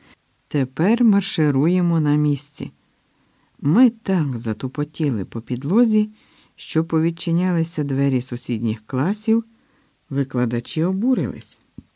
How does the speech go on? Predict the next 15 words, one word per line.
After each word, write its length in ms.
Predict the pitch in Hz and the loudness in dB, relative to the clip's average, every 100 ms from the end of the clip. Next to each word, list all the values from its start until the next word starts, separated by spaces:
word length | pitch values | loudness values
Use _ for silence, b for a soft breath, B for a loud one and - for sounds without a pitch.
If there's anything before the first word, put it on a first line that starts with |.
| _ _ _ _ _ _ | _ _ _ _ _ _
«Ви 400 | 131 120 147 226 | -6 0 2 2
заважаєте 840 | 226 226 240 202 175 208 214 226 | 2 2 2 0 0 -2 -2 0
нам 280 | 190 160 196 | 0 0 -2
працювати». 840 | - 214 214 240 196 147 165 165 165 _ _ _ b b b b b b b b | -2 -4 -2 -2 0 -2 -2 -6 -6 _ _ _ b b b b b b b b
Ми 240 | 190 320 | 4 6
рушили 480 | 240 254 - 220 202 | 6 4 2 2 2
строєм 580 | 190 - 156 180 180 156 | 0 -4 0 2 2 2
на 120 | 160 | 2
двір, 380 | 127 101 90 - b b b b b | 0 -2 -6 -10 b b b b b
але 320 | - 131 131 | 0 2 2
всі 260 | 127 - 143 | 0 -2 2
й 140 | 220 | 4
надалі 600 | 226 220 135 131 165 180 | 4 4 2 0 0 -2
ступали 680 | 190 - 127 - 104 147 147 | -4 -4 -6 -4 -2 0 0
накульгуючи. 920 | 139 131 135 127 117 117 107 - 113 | 0 -2 -2 0 0 -2 -6 -8 -12